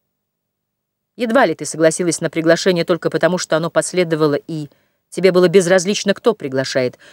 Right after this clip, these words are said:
Едва ли ты играла уличную женщину, но... Но нет и доказательств, что это не так. Или, может быть, ты была прирожденной проституткой, а я просто этого не подозревал?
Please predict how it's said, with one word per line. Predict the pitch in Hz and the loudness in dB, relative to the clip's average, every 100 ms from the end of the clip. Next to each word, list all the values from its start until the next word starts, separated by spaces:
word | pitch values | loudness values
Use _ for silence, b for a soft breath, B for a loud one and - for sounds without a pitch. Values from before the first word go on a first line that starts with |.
| b | b
Едва | 165 185 208 | 0 2 2
ли | 208 | 2
ты | 214 | 0
играла | 202 190 202 | 0 2 4
уличную | 196 202 202 - 202 | 2 0 -2 -2 -2
женщину, | 190 214 180 - 165 175 | 2 2 2 -2 -2 2
но... | 202 196 _ _ _ _ _ _ _ _ _ _ _ _ _ | 2 2 _ _ _ _ _ _ _ _ _ _ _ _ _
Но | 143 | -6
нет | 139 143 | -2 -2
и | 156 | 0
доказательств, | 151 156 147 147 - 175 - - | 0 0 2 0 0 -6 -10 -12
что | - - 160 | -6 -2 -2
это | 165 165 170 | -4 -6 -4
не | 185 | -4
так. | - 208 160 - _ _ _ _ _ _ _ _ _ _ _ _ _ _ - | -6 -10 -10 -18 _ _ _ _ _ _ _ _ _ _ _ _ _ _ 0
Или, | 202 | 4
может | 214 220 220 | 6 4 2
быть, | - | 0
ты | 220 | 0
была | 196 214 | 2 2
прирожденной | - 202 190 170 180 220 214 | 2 0 0 2 2 2 2
проституткой, | 190 - - - - - 185 | -2 -2 -2 -2 -4 0 0
а | |
я | 170 180 | 2 0
просто | - 196 - 185 | 0 -4 -2 -2
этого | - 185 185 196 | 0 -2 -2 -4
не | 190 | -2
подозревал? | 185 180 170 180 254 | -4 -4 0 2 0